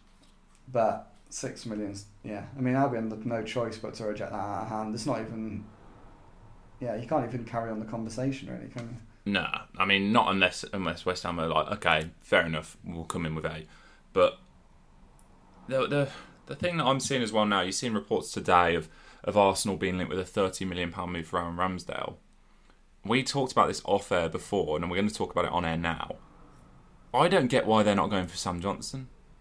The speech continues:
Speaker 2: 'cause you can pay, get him for less than half the amount of thirty million, for sure, let's be honest. And he's a better goalkeeper than, than, than Ramsdale, and probably Bernd Leno as well.
Speaker 1: If I was Arsenal, I'd buy him.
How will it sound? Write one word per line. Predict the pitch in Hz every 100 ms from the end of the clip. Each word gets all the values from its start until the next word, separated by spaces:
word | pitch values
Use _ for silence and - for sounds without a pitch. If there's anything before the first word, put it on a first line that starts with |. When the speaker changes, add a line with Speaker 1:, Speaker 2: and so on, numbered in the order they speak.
| - -
Speaker 2:
'cause | 135
you | 131
can | -
pay, | 139 123
get | 104 131
him | 120
for | 123 123 117 -
less | 120 147 160 -
than | 175 156
half | - 143 135 -
the | 139
amount | 127 113 78 -
of |
thirty | - 92 90
million, | 90 80 - - - - -
for | - 127
sure, | - 82 80
let's | 101
be | -
honest. | 73 60 - - - - - - - - - _ - - _ _ _ - -
And | 123
he's | 127 123
a |
better | 143 123
goalkeeper | 127 107 127 147 143 143 139 135
than, | 131 123 - -
than, | - 151 127 110 - - _ -
than | 175
Ramsdale, | 156 131 131 - 71 71 104 110 - - -
and | 123 127
probably | - 185 196 139 120
Bernd | 113 110 92
Leno | 98 135 147
as | 101
well. | 101 120 123 - - - - - - - - - - - -
Speaker 1:
If | -
I | 220
was | 202
Arsenal, | 175 160 151 139 123
I'd | 120
buy | - 113 110
him. | 107